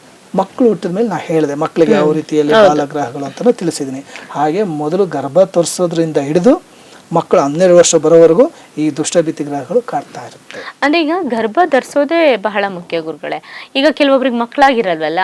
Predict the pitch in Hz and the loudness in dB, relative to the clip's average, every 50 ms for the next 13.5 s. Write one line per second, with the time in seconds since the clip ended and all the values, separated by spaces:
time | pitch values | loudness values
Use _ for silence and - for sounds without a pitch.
0 | 180 160 - - - 233 254 262 254 240 240 247 262 254 302 294 - 339 339 330 | -2 -4 -6 -8 -6 -4 -2 -2 0 0 2 2 2 2 0 0 2 2 4 4
1 | 311 - - 277 269 269 269 262 254 214 226 226 208 240 240 226 226 220 - 202 | 2 2 4 2 4 4 2 0 0 2 2 2 4 2 0 0 -2 -6 -8 -12
2 | 202 190 196 185 180 175 170 180 - 214 247 - - 269 277 277 269 - - - | -10 -8 -8 -8 -8 -8 -10 -8 -4 -2 -2 -2 -2 -2 0 -2 -2 -2 -4 -4
3 | 254 262 - 277 262 269 247 226 220 226 233 - - 208 190 190 180 185 180 180 | -4 -2 -2 -2 -4 -2 -2 -4 -4 -4 -4 -4 -4 -2 -2 0 -2 -2 -4 -4
4 | 180 180 185 175 - 170 185 190 180 180 180 180 180 - 190 190 190 190 185 185 | -4 -4 -4 -2 -2 -4 -4 -6 -8 -8 -8 -8 -10 -4 -2 0 0 2 2 0
5 | 185 180 - _ - - 147 170 196 202 208 208 - - - - 190 165 180 175 | -2 -2 -2 _ -8 -4 -2 -2 0 -2 -4 -6 -6 -10 -4 0 2 2 2 2
6 | - 226 180 214 196 196 180 165 165 170 170 _ - 165 170 175 - - - - | -4 -4 -4 -4 -6 -4 -4 -4 -4 -6 -8 _ -4 -4 -4 -4 -6 -16 -20 -20
7 | - - - - - 214 262 240 277 254 247 240 220 262 240 214 190 190 190 185 | -20 -18 -6 -2 0 0 0 0 0 0 0 0 0 -2 -2 0 0 0 -2 -4
8 | - 190 180 180 170 165 - 185 202 254 269 285 285 233 214 180 _ - 175 175 | -8 -6 -4 -2 -2 -4 -6 -6 -4 -2 0 2 2 0 0 -4 _ -6 -6 -6
9 | 165 165 165 165 160 160 160 160 - - 185 - - _ _ - - 196 196 208 | -4 -4 -6 -6 -6 -8 -10 -10 -12 -14 -20 -20 -20 _ _ -10 -6 -2 0 0
10 | 208 - - - 113 117 120 120 - - - - - - - 160 - - - 247 | 0 -2 -2 -8 -10 -10 -12 -18 -18 -20 -20 -20 -20 -20 -20 -20 -16 -8 -4 -2
11 | - 185 202 180 175 165 156 156 147 160 180 190 160 139 135 131 143 143 160 147 | 0 0 0 2 0 0 0 -2 -4 -4 -4 -4 -4 -4 -4 -4 -4 -4 -4 -6
12 | 135 139 143 135 127 143 156 226 254 - - - - - - - - - - - | -4 -6 -8 -8 -8 -10 -10 -12 -12 -16 -20 -20 -20 -20 -20 -20 -20 -20 -20 -20
13 | - - - - 165 139 - 160 156 180 | -20 -20 -16 -14 -8 -6 -4 -2 0 0